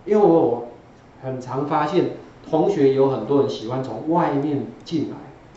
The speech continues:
从外面移进来。虽然这样是可以做到，但是我的习惯是从中间，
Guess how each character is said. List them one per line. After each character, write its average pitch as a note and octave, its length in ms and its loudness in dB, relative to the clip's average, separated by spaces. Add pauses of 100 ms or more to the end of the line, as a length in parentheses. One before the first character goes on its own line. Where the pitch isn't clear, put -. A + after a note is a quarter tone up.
(420)
从 B2+ 280 -8
外 D#3 240 2
面 C#3+ 380 -2
移 A2+ 80 -12
进 C3+ 200 -6
来。 - 80 -12 (600)
虽 A3+ 240 4
然 F#3+ 200 8
这 G3+ 100 2
样 E3 180 2
是 C#3+ 340 -4 (180)
可 C#3+ 180 -8
以 C3+ 80 -4
做 C#3+ 220 -6
到， - 360 -8 (220)
但 G3 200 -2
是 G3+ 200 -6
我 A2 180 -6
的 A#2+ 80 -8
习 A#2+ 220 -12
惯 D3 180 -4
是 D3 100 -8
从 A#2 280 -12
中 C#3 260 -4
间， C3+ 280 -4